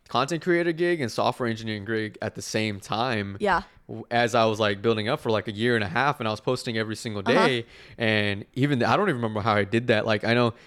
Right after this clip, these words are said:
Speaker 1: I know I just, like, sleep very late trying to finish up
Speaker 2: Yeah.
Speaker 1: videos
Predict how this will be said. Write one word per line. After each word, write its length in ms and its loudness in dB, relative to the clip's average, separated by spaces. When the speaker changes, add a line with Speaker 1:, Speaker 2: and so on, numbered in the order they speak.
Speaker 1:
I 100 2
know 100 2
I 100 4
just, 200 -6
like, 160 -2
sleep 380 -2
very 400 4
late 300 2
trying 200 -2
to 60 -2
finish 300 -2
up 180 -2
Speaker 2:
Yeah. 160 6
Speaker 1:
videos 400 2